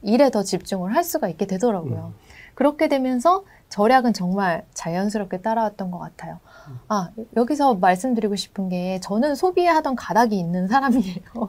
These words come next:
Speaker 1: <laughs> 근데 그런 사람이 이렇게 그 근본적인 철학이 바뀌지 않고 갑자기 허리띠를 졸라맨다고 해서 절약이 되지 않아요. 한 두 달 정도만 하잖아요. 그럼 나가 떨어져요.
Speaker 2: 음.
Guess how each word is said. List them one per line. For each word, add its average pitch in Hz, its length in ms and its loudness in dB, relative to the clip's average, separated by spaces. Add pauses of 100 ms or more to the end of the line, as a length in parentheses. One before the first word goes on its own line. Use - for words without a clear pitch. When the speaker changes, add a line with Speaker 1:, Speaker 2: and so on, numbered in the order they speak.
(320)
Speaker 1:
<laughs> 784 320 6
근데 294 140 2
그런 302 340 6
사람이 262 800 4
이렇게 220 720 4
그 185 300 -2 (540)
근본적인 262 580 4
철학이 359 400 4
바뀌지 240 420 0
않고 185 600 0
갑자기 240 400 0
허리띠를 339 520 2
졸라맨다고 196 800 2
해서 202 640 2 (160)
절약이 226 360 2
되지 190 300 0
않아요. 165 520 -4 (280)
한 320 200 -12
두 - 180 0
달 277 180 6
정도만 247 460 0
하잖아요. 226 640 0
그럼 220 240 0
나가 175 220 -2
떨어져요. 233 580 -2
Speaker 2:
음. 139 180 -4